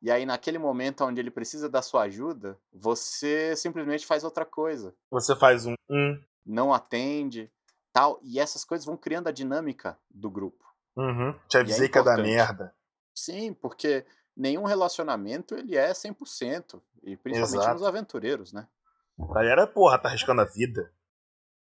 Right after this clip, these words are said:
Speaker 2: É importante. É, é divertido. Se você gosta muito de interpretar, você vai se divertir quando você, quando você começar a desenvolver pequenos conflitos e resolu-,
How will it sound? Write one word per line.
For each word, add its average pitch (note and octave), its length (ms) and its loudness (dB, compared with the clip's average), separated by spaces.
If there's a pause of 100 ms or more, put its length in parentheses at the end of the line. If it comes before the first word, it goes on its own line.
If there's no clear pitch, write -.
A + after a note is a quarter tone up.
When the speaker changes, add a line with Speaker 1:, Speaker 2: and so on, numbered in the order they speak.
Speaker 2:
É A#2+ 80 4
importante. B2+ 760 2
É, E3 360 6
é F#3+ 40 6
divertido. F#3 460 2
Se B2+ 140 -2
você C3+ 180 2
gosta C#3 380 6
muito C3+ 240 -6
de A#2 80 -6
interpretar, G#2 560 2 (640)
você B2 240 4
vai B2 220 8
se D3 120 -2
divertir C3 520 0
quando B2 180 2
você, B2 260 -2 (300)
quando A#2+ 260 2
você A#2 320 2 (220)
começar C3 640 6 (320)
a A#2+ 100 10
desenvolver C3 460 6
pequenos D#3 380 4
conflitos D#3+ 760 2
e D#3 80 2
resolu-, D3 460 6